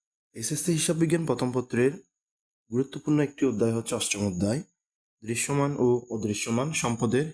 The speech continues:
হিসাব রক্ষণ। এই ভিডিওটিতে দৃশ্যমান ও অদৃশ্যমান সম্পদের হিসাব রক্ষণ এই অধ্যায় হতে চট্টগ্রাম বোর্ড দুই হাজার বাইশ সালে আসা অঙ্কটি সমাধান করা হয়েছে।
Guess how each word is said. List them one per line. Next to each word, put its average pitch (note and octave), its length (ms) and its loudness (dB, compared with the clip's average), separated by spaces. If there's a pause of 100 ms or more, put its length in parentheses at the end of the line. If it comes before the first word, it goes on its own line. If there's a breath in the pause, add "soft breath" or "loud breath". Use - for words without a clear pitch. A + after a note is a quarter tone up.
হিসাব C#3 300 -4 (140)
রক্ষণ। F2+ 540 -8 (840)
এই C#3+ 260 2
ভিডিওটিতে D3+ 560 2 (280)
দৃশ্যমান D3 540 0
ও C3 100 4 (200)
অদৃশ্যমান A#2+ 520 0
সম্পদের B2 380 0
হিসাব B2 280 -4
রক্ষণ A#2 320 -4 (160)
এই A#2 140 2 (100)
অধ্যায় G2+ 320 0
হতে G2+ 260 -2 (600)
চট্টগ্রাম D#3+ 440 0
বোর্ড D#3 220 4 (140)
দুই A#2 140 4
হাজার A#2+ 240 0 (120)
বাইশ G#2+ 260 -2
সালে A2+ 220 -2
আসা G#2+ 280 -6 (200)
অঙ্কটি - 400 -20
সমাধান G#2+ 420 -4 (120)
করা F2+ 260 -16
হয়েছে। E2+ 480 -12